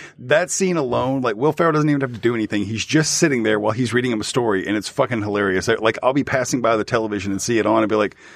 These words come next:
"Well, shit, I got, you know, forty-five minutes to an hour. I can sit here and check this out." And I'll just, I'll join in with Elf. But it, one of my favorite things about Elf is it's a movie where you can come in forty-five minutes or an hour into it and not feel like, you know,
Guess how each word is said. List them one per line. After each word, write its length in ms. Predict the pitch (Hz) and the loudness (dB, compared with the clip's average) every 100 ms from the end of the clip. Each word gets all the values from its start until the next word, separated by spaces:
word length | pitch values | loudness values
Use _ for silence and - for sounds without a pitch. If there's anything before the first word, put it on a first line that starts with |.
| - - | -20 -10
"Well, 100 | 175 | -4
shit, 200 | - 254 | 0 0
I 80 | - | 0
got, 180 | 185 - - 95 | -2 -2 -6 -4
you 60 | |
know, 160 | 87 87 | -4 -4
forty-five 400 | - 101 95 98 | -4 -4 0 0
minutes 200 | 95 98 | 2 -2
to 120 | - 101 | -2 0
an 60 | |
hour. 180 | 98 117 | 2 2
I 80 | 139 | -2
can 120 | 185 | -4
sit 140 | - 98 | -2 -2
here 100 | 92 | -2
and 80 | |
check 180 | - 95 | -4 -6
this 160 | 92 - | -6 -2
out." 240 | 123 117 - - - - - | 0 0 -2 -8 -20 -10 0
And 140 | 185 | 2
I'll 80 | 180 | 2
just, 200 | 185 - - | 0 -2 -4
I'll 180 | - 151 | 2 2
join 300 | 143 160 170 | 4 4 6
in 80 | 170 | 4
with 100 | 160 | 4
Elf. 200 | 160 - | 2 2
But 180 | 165 165 | 0 -2
it, 120 | 151 | -2
one 320 | 131 139 165 | -6 -2 0
of 80 | 175 | 0
my 260 | 139 139 135 - | 0 0 -2 0
favorite 260 | 143 123 113 | 2 2 0
things 160 | 120 | -4
about 240 | 113 107 101 | 0 0 2
Elf 220 | 107 104 | 0 0
is 100 | 117 | -2
it's 140 | 123 | -2
a 40 | 120 | 0
movie 280 | 135 143 131 | 2 2 2
where 180 | 117 | 2
you 180 | 107 120 | 0 -2
can 140 | 131 143 | -2 0
come 220 | 131 123 | 0 0
in 180 | 117 107 | 0 -2
forty-five 540 | 127 131 117 117 113 | 0 0 0 0 0
minutes 240 | 117 113 113 | -2 -4 -2
or 80 | |
an 80 | 107 | -2
hour 320 | 98 113 117 | 0 0 2
into 300 | 110 110 135 | -2 0 0
it 80 | 131 - | 0 0
and 260 | 101 104 | -4 -2
not 200 | 113 123 - | 0 -2 -2
feel 200 | 131 120 | 0 2
like, 220 | 113 110 | 2 0
you 60 | |
know, 240 | 113 104 | 0 0